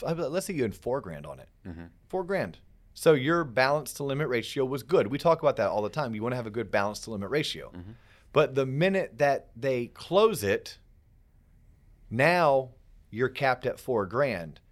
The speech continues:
Speaker 1: Now you went from having a forty percent balance to limit to now you're maxed
Speaker 2: Yeah,
Speaker 1: out.
Speaker 2: maxed out.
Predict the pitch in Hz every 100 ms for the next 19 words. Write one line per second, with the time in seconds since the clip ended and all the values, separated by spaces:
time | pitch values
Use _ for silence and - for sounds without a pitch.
0 | _ 110 131 165 160 139 135 135 123 123
1 | 120 110 104 - - 151 160 156 139 -
2 | 127 113 101 113 113 - 117 123 147 127
3 | 117 110 107 98 98 82 - 92 73 101
4 | 87